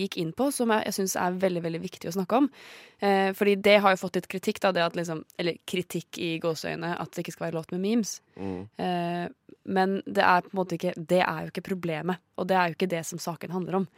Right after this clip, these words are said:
Speaker 1: Saken handler om det at, eh, det, at, eh, siden tjue fjorten så har det blitt, har E U, eh, eller de kom med forslaget, E U-parlamentet har kommet med forslaget om å lage en ny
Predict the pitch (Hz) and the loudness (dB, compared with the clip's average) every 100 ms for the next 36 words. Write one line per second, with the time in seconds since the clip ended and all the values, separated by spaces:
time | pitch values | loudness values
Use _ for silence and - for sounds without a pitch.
0 | - - - _ _ - 208 208 214 233 | -20 -20 -20 _ _ 2 2 4 2 2
1 | 190 160 185 202 165 175 - - - 175 | 2 2 0 2 2 2 -2 -8 -2 0
2 | 170 165 180 185 - - - - _ 180 | 0 0 0 -2 -2 -10 -12 -12 _ -4
3 | 175 170 170 160 - _ - 233 220 208 | -2 -2 -4 -8 -16 _ -2 0 0 -2
4 | - 233 185 - 220 - 220 277 - _ | 0 2 0 0 -6 -4 -4 -2 -4 _
5 | _ _ - 233 202 170 170 190 - - | _ _ -4 2 6 6 6 0 -2 -12
6 | _ _ _ 202 202 - 202 165 160 196 | _ _ _ 4 4 6 6 6 4 2
7 | 247 403 _ - 185 180 180 - 196 196 | 0 -4 _ 0 2 2 0 0 2 2
8 | - 180 190 - 202 - - 170 156 180 | 2 0 0 -2 -4 -4 -4 -2 0 0
9 | 277 349 - 214 185 165 180 165 165 160 | -2 -8 -2 2 2 2 -6 -6 -6 -4
10 | 220 240 196 170 190 202 - 160 160 208 | 0 0 -2 -6 -8 -8 -6 -4 0 0
11 | - 185 185 165 180 175 | 0 2 2 2 0 -2